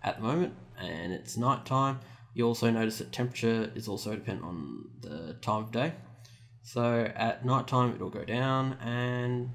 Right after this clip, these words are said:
obviously when the sun's out, hotter and such. So what we're gonna do is we're gonna place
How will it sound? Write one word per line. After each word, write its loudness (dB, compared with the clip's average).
obviously -4
when -4
the -6
sun's 4
out, 0
hotter -4
and -10
such. -12
So -8
what -2
we're 0
gonna 2
do -2
is -6
we're -14
gonna -8
place -8